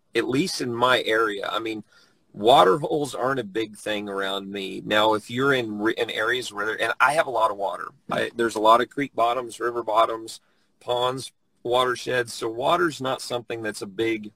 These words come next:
I guess, uh, sh-, there's not a shortage of it where I'm at. But not really. It's some, that's some, that's a really, I'm kinda stumbling through here 'cause I'm trying to think through this question, and this is,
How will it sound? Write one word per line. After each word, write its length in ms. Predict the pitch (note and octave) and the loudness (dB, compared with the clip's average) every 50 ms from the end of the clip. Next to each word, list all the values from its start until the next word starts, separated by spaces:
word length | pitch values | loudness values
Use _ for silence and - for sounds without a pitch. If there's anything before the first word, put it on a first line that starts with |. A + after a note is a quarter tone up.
| _ _ _ _ _ _ _ _ _ _ _ _ _ - - - | _ _ _ _ _ _ _ _ _ _ _ _ _ -20 -14 -12
I 60 | - | -8
guess, 380 | - A2+ A2+ A2 G#2+ - - - _ _ _ _ _ - | -4 -2 -2 -2 -2 -4 -8 -14 _ _ _ _ _ -6
uh, 280 | - - - - - - _ | -4 -2 -2 -2 -4 -6 _
sh-, 160 | - - - - - | -12 -12 -12 -6 -2
there's 200 | B2+ B2+ A#2+ G#2 | -2 -2 0 0
not 140 | C3 C3 B2+ | 0 0 0
a 40 | A2+ | -2
shortage 480 | - - C3 B2 A#2 A2+ G#2+ G2 G#2+ | -2 -2 -2 -2 -2 -4 -4 -2 -2
of 160 | G#2 F#2+ - | -2 -2 -4
it 100 | F2 - - | -6 -8 -6
where 200 | G2+ G2 G2+ G2+ | -4 -2 -2 -2
I'm 180 | G2 G2 G2+ | -2 -2 -2
at. 240 | G2 G2+ G#2+ - - _ _ _ _ _ _ _ _ - | -2 0 0 -2 -2 _ _ _ _ _ _ _ _ -4
But 500 | - - C#3+ D3 D3+ D3 - - - - - _ _ _ _ - | 2 6 8 8 8 6 4 -2 -10 -16 -18 _ _ _ _ -8
not 600 | C#3 C#3 C#3 C3+ C3+ C3+ C#3 D3+ D#3+ F3 - - - | -6 -4 -4 -2 2 4 6 6 6 4 2 0 -4
really. 540 | C#3 B2 A2+ A2+ A#2+ C3+ D3+ E3+ F#3+ G3 G3 | -12 -10 -6 -2 0 2 2 4 4 4 4
It's 180 | - D3 - - | 2 0 0 0
some, 220 | - G3+ A#3 G3+ | -2 -2 -2 0
that's 180 | - A#3 C4 - | 0 0 0 0
some, 200 | - C#4+ C#4 A3+ | -2 -4 -2 0
that's 200 | - G3 A3 - A#3+ | 2 0 2 0 -2
a 40 | G#3 | -2
really, 540 | E3 F3+ A#3 C4 C4 B3 G#3+ F3+ C#3+ A#2+ - - - - - - - - _ _ _ _ _ _ _ _ - | 0 0 0 0 -2 -4 -4 -4 -6 -6 -8 -14 -20 -20 -20 -20 -20 -20 _ _ _ _ _ _ _ _ -10
I'm 100 | C3 A#2+ | -8 -4
kinda 200 | - G#3 G3+ D#3+ | -2 0 0 0
stumbling 460 | - - D#3+ E3+ F3+ F3+ E3+ D3 B2+ | 0 0 2 2 4 4 2 0 2
through 200 | - E3+ G3 G3+ | 2 2 4 4
here 180 | E3+ D3+ C#3+ C3 | 6 4 4 2
'cause 160 | - C3 A#2 | 0 -4 -8
I'm 100 | C3+ B2+ | -8 -8
trying 240 | - - D3+ D#3+ D#3+ | -6 -4 -4 -4 -4
to 100 | C#3 - - _ _ _ _ _ _ _ _ _ | -6 -8 -10 _ _ _ _ _ _ _ _ _
think 260 | - - E3 F#3 F3+ - _ _ - | -6 -2 -2 -2 -2 -4 _ _ -4
through 200 | D3+ D#3 D3+ C#3 | -2 -2 0 0
this 160 | C3+ C3 - | -2 -6 -6
question, 640 | - - D3+ D#3+ E3 D#3 - - C#3 B2+ B2 A2+ - - | -4 -2 0 0 0 0 -2 -2 -2 -2 -2 -4 -6 -6
and 240 | B2 A#2+ A2 - - _ _ _ - | -6 -6 -6 -10 -12 _ _ _ -6
this 180 | - D3 - | -4 -4 -4
is, 160 | G3+ F#3 D#3+ | -4 -6 -8